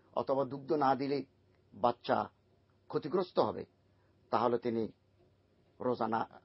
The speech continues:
রাখবেন না, পরবর্তী সময়ে তিনি এ রোজা কাজা করে দিবেন। মুসাফির ব্যক্তির জন্য যদি রোজা রাখা কষ্ট হয়ে থাকে, তাহলে তিনি রোজা থেকে অব্যাহতি লাভ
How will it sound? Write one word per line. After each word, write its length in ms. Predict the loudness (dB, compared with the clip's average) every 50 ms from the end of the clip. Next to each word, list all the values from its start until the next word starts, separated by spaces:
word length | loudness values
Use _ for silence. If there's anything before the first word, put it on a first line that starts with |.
| _ _ _ -20 -20 -10 -2
রাখবেন 380 | 0 0 0 2 2 0 2 2
না, 200 | 0 -4 -4 -8 _ -20 -20 _ _ _ _ _ 0
পরবর্তী 420 | 2 2 2 0 -2 -4 -6 -6
সময়ে 300 | -6 -4 -2 0 0 0
তিনি 300 | -2 -2 -2 -2 -2 -4 -6 _ _ _ _ -2
এ 120 | 0 0
রোজা 320 | 2 0 0 -2 -2 -4 -4 _ _ _ _ _ 0
কাজা 220 | 0 0 0 -4
করে 220 | -8 -8 -8 -8
দিবেন। 220 | -10 -12 -14 -14 -16 -18 _ _ _ _ _ _ _ _ _ _ _ _ _ _ _ _ _ _ _ _ -10
মুসাফির 520 | -8 -8 -4 -2 0 0 0 0 -2 -2 0
ব্যক্তির 380 | -2 -2 -2 -2 -4 -4 -2
জন্য 320 | 0 0 0 0 0 -2 -4
যদি 180 | -4 -4 -2
রোজা 240 | -2 -2 -2 -2 -2
রাখা 200 | -2 -2 -2 -6
কষ্ট 260 | -6 -8 -10 -6 -4 -4
হয়ে 460 | -2 -2 -4 -6 -6 -4 -2 -2 -2
থাকে, 340 | -4 -6 -8 -8 -8 -10 -10 _ _ _ _ _ _ _ _ _ _ _ _ _ _ _ _ _
তাহলে 260 | -4 -2 0 0 -2
তিনি 320 | -2 -2 -2 -4 -4 -4 -8 -10 _ _ _ _ _ _ _ _ _ _ _ _ -8
রোজা 240 | -6 -4 -4 -4 -4
থেকে 200 | -4 -4 -4 -6
অব্যাহতি 380 | -8 -8 -8 -8 -6 -4 -2
লাভ 140 | -2 -4